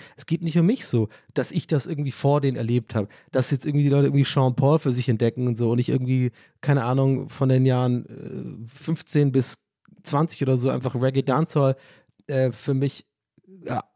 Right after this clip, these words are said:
war mein Leben, ich hab das aufgelegt, ich hab fucking Patois gelernt, also die jamaikanische, äh, Sprache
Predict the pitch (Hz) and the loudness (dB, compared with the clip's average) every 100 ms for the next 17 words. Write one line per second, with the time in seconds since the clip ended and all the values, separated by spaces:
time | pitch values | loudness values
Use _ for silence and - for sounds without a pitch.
0 | - 147 135 139 131 127 135 185 170 147 | -16 -2 2 4 6 6 6 6 4 2
1 | 143 139 - 170 - 160 151 147 127 143 | 0 -4 0 0 2 2 2 2 -2 -4
2 | - _ 147 151 127 165 - 175 156 139 | -6 _ -4 -2 -2 -4 0 0 2 2
3 | 131 139 139 123 120 123 135 117 - 127 | 4 2 2 -2 0 -2 -2 -6 -4 -2
4 | 127 131 139 131 135 131 120 123 120 - | -2 -2 -4 0 0 0 -2 -4 -4 -6
5 | 123 131 135 139 | -2 0 0 -4